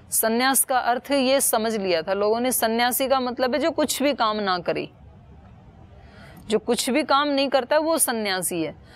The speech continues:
स्वामी जी बोलते हैं जो सबसे ज़्यादा कर्म करे, इन्होंने भी वही बताया दूसरे अध्याय में भगवान कृष्ण ने, कि जैसे सांसारिक कामनाओं से युक्त व्यक्ति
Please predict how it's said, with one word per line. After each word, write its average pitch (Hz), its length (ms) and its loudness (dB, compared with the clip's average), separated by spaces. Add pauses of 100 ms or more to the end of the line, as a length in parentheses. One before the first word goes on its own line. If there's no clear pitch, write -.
(160)
स्वामी 254 280 2
जी 302 80 0
बोलते 294 380 2
हैं 294 240 2
जो 302 120 2
सबसे 262 560 0
ज़्यादा 294 320 2
कर्म 262 360 0
करे, 202 320 0 (1400)
इन्होंने 247 380 2
भी 294 120 2
वही 285 180 2
बताया 226 360 2
दूसरे 233 380 0
अध्याय 185 380 0
में 185 180 -6 (440)
भगवान 180 380 -2
कृष्ण 190 420 -2
ने, 165 160 -6 (520)
कि 247 100 2
जैसे 247 760 2 (400)
सांसारिक 254 920 0
कामनाओं 233 720 0
से 254 180 0
युक्त 240 420 -2
व्यक्ति 220 640 -2